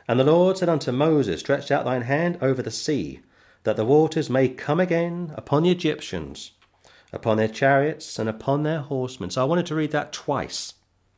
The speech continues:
because some people may say this is genocide. But it's not genocide. This is justice. This is the Lord's judgment. Now, I don't want his justice. I don't want his judgment. You might want it.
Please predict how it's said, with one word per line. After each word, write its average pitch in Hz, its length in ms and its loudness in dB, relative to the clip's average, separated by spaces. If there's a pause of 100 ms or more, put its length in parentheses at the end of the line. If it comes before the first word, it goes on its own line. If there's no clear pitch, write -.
(120)
because 135 240 4
some 160 220 4
people 147 260 0
may 143 160 4
say 139 300 2
this 135 180 -4
is 123 80 -4
genocide. 110 680 -4 (580)
But 123 100 4
it's 123 100 -4
not 175 180 -2
genocide. 143 640 -2
This 175 180 -4
is 180 80 -6
justice. - 640 -10 (580)
This 147 260 0
is 156 240 4
the 147 80 2
Lord's 156 400 4
judgment. 143 640 -2 (420)
Now, 117 120 6
I 180 60 6
don't 214 160 4
want 202 180 2
his 104 160 0
justice. - 640 -8 (580)
I 139 100 6
don't 175 180 6
want 160 200 2
his 143 120 0
judgment. - 680 -4 (340)
You 175 160 -2
might 110 180 0
want 85 240 -8
it. 160 180 -6